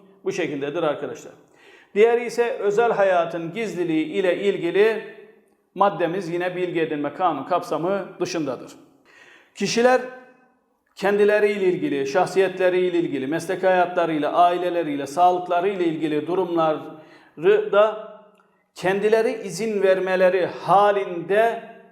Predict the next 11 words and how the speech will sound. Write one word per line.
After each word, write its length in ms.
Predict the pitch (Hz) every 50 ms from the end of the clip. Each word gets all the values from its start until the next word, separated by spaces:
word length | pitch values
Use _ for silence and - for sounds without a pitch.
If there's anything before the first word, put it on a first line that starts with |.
| _ _ _ _ _ _ _ _ _ _ _ _ _ _ _
paylaşılabilmekle 1120 | - 165 180 196 196 202 196 - 196 196 185 - 190 185 180 214 233 226 - 170 156 -
birlikte 680 | 165 180 196 196 196 - - 196 196 196 196 - - - - - -
bu 100 | 233 226
konular 540 | - 214 214 202 185 170 165 175 208 233 226 - - - - - _ _ _ _ _ _ _ _ _ _ _ _ _ _ _ _ _ -
bilgi 260 | 175 190 208 196 180 190
edinme 320 | - 175 170 165 165 165
kanun 320 | - 196 190 175 175 180
kapsamı 440 | 180 - 180 170 - 185 175 175 165
dışındadır. 480 | 165 165 - 170 160 147 135 131 135 123
Sadece 720 | - - - - 214 233 233 214 208 156 180 185 185 185 185 - - - - - _ _ _
kişinin 720 | - - 190 180 185 208 208 226 240 240 226 220 - - -